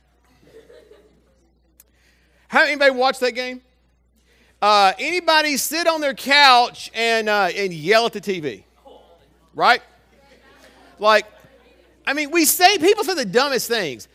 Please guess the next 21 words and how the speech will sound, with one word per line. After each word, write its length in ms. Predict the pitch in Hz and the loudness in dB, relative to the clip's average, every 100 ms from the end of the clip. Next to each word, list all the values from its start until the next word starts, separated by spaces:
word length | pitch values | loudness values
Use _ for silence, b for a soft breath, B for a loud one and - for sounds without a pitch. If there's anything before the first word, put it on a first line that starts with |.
| b b | b b
"How 400 | - 339 508 539 | -4 0 0 0
could 260 | 339 349 | -2 -2
you 120 | 349 | -4
do 280 | 349 349 359 | -4 -2 -2
that? 220 | 311 214 b b | -2 -6 b b
That 140 | 370 | -4
was 160 | 415 370 | -4 -6
a 100 | 311 | -8
stupid 500 | - 359 370 330 320 | -10 -8 -6 -6 -8
move. 460 | 302 339 302 165 - | -8 -6 -6 -8 -12
I 100 | 339 | -10
mean, 140 | 381 - | -8 -6
can't 340 | - 453 539 | 0 0 0
you 140 | 427 403 | -2 -2
catch 380 | 269 349 359 | 2 2 2
the 100 | 392 | -10
ball?" 420 | 311 302 302 339 285 | -4 -2 0 -2 -4
Right? 320 | 220 302 381 | -6 -6 -12
People 180 | 208 214 | -18 -14
say 160 | 226 | -14
stuff, 240 | 214 196 | -14 -16